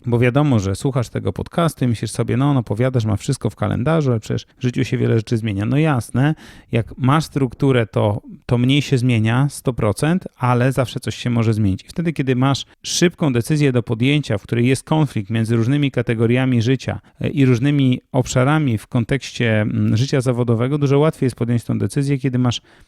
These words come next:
świadomą decyzję dotyczącą tego, co jest priorytetem. Dlatego, kiedy on jest,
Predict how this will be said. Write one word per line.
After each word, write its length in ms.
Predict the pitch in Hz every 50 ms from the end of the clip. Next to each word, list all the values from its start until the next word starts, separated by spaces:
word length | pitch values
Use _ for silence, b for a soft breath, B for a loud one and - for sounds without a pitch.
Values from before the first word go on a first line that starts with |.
| b b
świadomą 460 | - - - 135 135 151 151 143 135
decyzję 420 | 117 113 - - 120 113 123 120 113
dotyczącą 220 | 110 - - 123 113 - 117 107
tego, 220 | - 107 98 101 98
co 120 | - -
jest 120 | 90 - -
priorytetem. 520 | - 98 104 - - 143 - - 78 85 - _
Dlatego, 340 | - 98 - - 131 117 113
kiedy 280 | - - 113 107 95 82 - _ - -
on 140 | 143 156 185
jest, 400 | 214 190 165 156 - - -